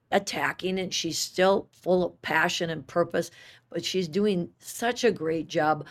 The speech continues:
of making sure that she's seeing the big picture. And in seeing the big picture and what the team needs and what we need to do,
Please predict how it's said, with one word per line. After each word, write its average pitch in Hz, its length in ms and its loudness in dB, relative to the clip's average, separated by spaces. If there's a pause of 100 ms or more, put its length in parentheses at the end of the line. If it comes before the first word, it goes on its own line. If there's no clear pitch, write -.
(200)
of 156 140 0
making 196 320 0
sure 180 220 0
that 165 200 -2
she's 160 220 -4
seeing 190 300 0
the 160 60 -4
big 143 280 -2
picture. - 420 -10 (560)
And 180 160 0
in 214 240 4
seeing 208 300 0
the 196 80 2
big 170 240 0
picture - 340 -4
and 160 140 -4
what 170 160 0
the 170 80 -2
team 170 360 -2
needs 170 340 -2
and 156 140 -4
what 160 200 -4
we 180 100 -2
need 170 220 -2
to 160 100 -4
do, 165 360 4